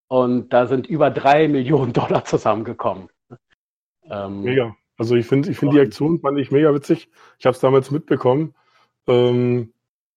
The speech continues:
Speaker 2: er hatte von dem Spiel nicht wirklich was. Das war, glaub ich, schon durch.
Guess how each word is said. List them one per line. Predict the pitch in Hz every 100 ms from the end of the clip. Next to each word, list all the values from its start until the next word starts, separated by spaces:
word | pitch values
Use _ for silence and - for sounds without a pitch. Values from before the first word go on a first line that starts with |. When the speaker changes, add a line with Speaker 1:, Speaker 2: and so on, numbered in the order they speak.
| _ _ _ _ _ _ _ _ _
Speaker 2:
er | - 123
hatte | 139 147
von | 127 131
dem | 135 131
Spiel | - 139 156
nicht | 143 110
wirklich | 131 - 165
was. | 185 190
Das | 143 120
war, | 123
glaub | 127 131
ich, | 131
schon | 120 113
durch. | 120 214 -